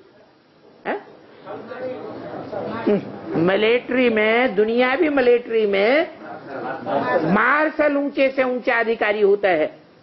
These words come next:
ऐसे ही शंकर है तुम बच्चों का मार्शल, सभी जानते हैं। तो जरूर उनकी कोई एक्टिविटी भी होगी।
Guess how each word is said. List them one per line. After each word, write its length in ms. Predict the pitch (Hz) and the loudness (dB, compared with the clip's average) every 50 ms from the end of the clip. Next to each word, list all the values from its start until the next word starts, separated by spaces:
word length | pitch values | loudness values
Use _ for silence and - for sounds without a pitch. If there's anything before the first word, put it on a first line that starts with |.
| - - - - - - - - - - - - - - - - - - - - - - - | -20 -20 -20 -20 -20 -20 -20 -20 -20 -20 -20 -20 -20 -20 -20 -20 -20 -20 -20 -20 -16 -10 -6
ऐसे 600 | 151 170 180 196 214 226 233 226 - 247 247 247 | -2 -2 0 0 0 0 0 0 2 4 4 6
ही 360 | 247 247 269 294 349 392 403 392 - - - - - - _ - - - - - - - - - - - - - - - - - - - - | 6 4 6 6 6 6 6 4 0 -10 -20 -20 -20 -20 _ -20 -20 -20 -20 -20 -20 -20 -20 -20 -20 -20 -20 -20 -20 -20 -20 -20 -20 -10 -4
शंकर 520 | - 190 202 226 269 262 269 262 262 254 | -4 -2 -2 -2 -2 0 0 2 2 2
है 340 | 254 247 254 262 262 254 254 | 2 2 2 2 0 0 0
तुम 200 | 277 262 254 240 | 0 0 0 0
बच्चों 400 | 247 254 254 - - 262 262 262 | -2 -2 -2 0 0 0 0 0
का 400 | 262 - 269 262 269 302 330 392 440 - - - - _ _ _ - - - - - - - - - - - - - - | 0 -2 -2 -2 -2 -2 -2 -4 -8 -12 -18 -20 -20 _ _ _ -20 -20 -20 -20 -20 -20 -20 -18 -18 -18 -18 -18 -16 -12
मार्शल, 800 | 180 190 208 208 220 254 269 262 - 233 214 190 175 156 139 120 - - _ _ _ _ _ _ _ _ _ _ _ _ _ _ _ _ _ _ _ - - - _ _ - - - _ - - | -6 -4 -2 0 0 0 -2 -2 -2 -2 0 0 0 -2 -6 -8 -12 -16 _ _ _ _ _ _ _ _ _ _ _ _ _ _ _ _ _ _ _ -20 -20 -20 _ _ -20 -20 -20 _ -6 -4
सभी 220 | 208 220 269 277 | -4 -2 -2 0
जानते 420 | 247 233 202 196 190 165 - 165 143 | 0 0 0 -2 -6 -4 -4 -4 -4
हैं। 240 | 120 113 - - _ _ _ _ _ _ - _ _ - - - - - - - - - - - - - - - - - - - - | -4 -8 -16 -20 _ _ _ _ _ _ -20 _ _ -20 -20 -20 -20 -20 -20 -20 -20 -20 -20 -20 -20 -20 -20 -20 -20 -16 -8 0 2
तो 120 | 196 190 | 2 2
जरूर 480 | 160 151 185 196 214 233 277 320 359 381 | 2 2 2 2 4 4 4 6 6 4
उनकी 400 | 370 370 359 359 - 359 349 320 | 4 4 2 0 2 2 2 2
कोई 300 | - 330 311 311 302 302 | 4 2 2 2 2 0
एक्टिविटी 720 | 698 - 277 269 - - 349 330 339 349 - - 359 339 | 0 0 -2 -2 0 2 2 4 4 4 2 4 2 4
भी 160 | 311 294 247 | 4 4 4
होगी। 420 | - 208 202 202 214 330 403 440 | 6 4 4 4 6 4 4 4